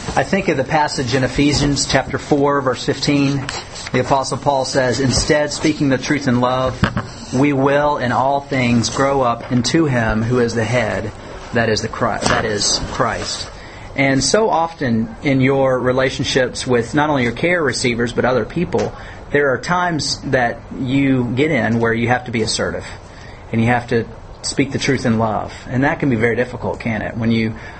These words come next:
it's almost a confrontation, but it's a loving confrontation is what I describe it.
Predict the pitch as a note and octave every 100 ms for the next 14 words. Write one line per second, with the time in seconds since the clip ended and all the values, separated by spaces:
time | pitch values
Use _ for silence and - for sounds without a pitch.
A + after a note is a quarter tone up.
0 | - - B2 C#3+ D3+ G3 - B2 C#3 -
1 | G2+ - D3 D3+ F2 E2+ - A#2+ A#2 -
2 | A2+ B2 C3 A2+ G2+ A#2+ G#2 A#2+ - G2
3 | - A2+ A2 A#2+ A2 G#2 - A2+ A2+ -